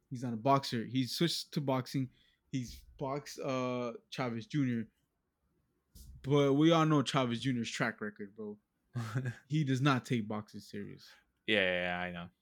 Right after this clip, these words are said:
Speaker 1: He's been caught with, like, doing, like, marijuana and, uh, I think cocaine, right? Or some shit like that. I remember
Speaker 2: Mm-hmm.
Speaker 1: something like that. I remember, uh, like, during his other fights, right? So he didn't take boxing serious. He tried to come back.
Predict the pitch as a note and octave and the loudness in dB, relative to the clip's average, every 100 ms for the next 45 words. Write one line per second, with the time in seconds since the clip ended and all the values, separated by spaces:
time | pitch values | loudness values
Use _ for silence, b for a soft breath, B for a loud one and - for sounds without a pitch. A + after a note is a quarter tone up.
0 | _ _ _ _ _ C3+ C#3+ C3+ A#2+ D#3 | _ _ _ _ _ -4 -4 -2 0 0
1 | C3+ A#2 - C#3 C3+ - A#2+ A#2 G#2+ A#2 | 0 -6 -8 -4 -4 -4 -4 -6 -6 -10
2 | A2 G#2 _ _ - A#2 A2 G#2+ G#2+ G#2 | -10 -12 _ _ -8 -6 -4 -6 -10 -14
3 | _ _ _ _ _ _ B2+ A#2+ A2 A#2 | _ _ _ _ _ _ -4 -2 -2 -4
4 | A2+ A2+ A2 A2 A2 G#2+ G#2+ G#2+ - A2+ | -4 -8 -10 -12 -16 -18 -18 -16 -14 -14
5 | - A2+ - A2+ A2 A2+ A2 A2+ A#2+ - | -10 -12 -10 -10 -8 -8 -10 -14 -18 -16
6 | A2+ A2 A2+ A2 A2+ A2 A2 A2 _ A2 | -16 -14 -12 -12 -12 -12 -16 -18 _ -12
7 | G#2 G2 _ _ C3+ A2+ G#2+ _ B2 A2 | -12 -14 _ _ -8 -8 -8 _ -4 -4
8 | G#2+ A2 A2 G#2+ A#2 A2+ A2+ A2 A2+ A2 | -6 -8 -10 -8 -8 -8 -8 -10 -10 -12
9 | G#2+ A2 - _ _ _ _ A#2+ A#2 A2+ | -12 -12 -16 _ _ _ _ -6 -4 -4
10 | A#2 A2+ A2+ A2 A#2+ A#2 _ b b b | -6 -6 -10 -10 -8 -10 _ b b b
11 | b b _ D3+ D3+ D#3+ G3 F3+ D3+ A2+ | b b _ 4 6 10 10 8 2 0
12 | G#2+ - G#2+ - A2 A2+ - _ D3 C3+ | -10 -10 -12 -12 -16 -16 -20 _ -10 0
13 | F3+ F3 G#3+ F3 C3 C3 - | 0 2 2 2 2 -2 -4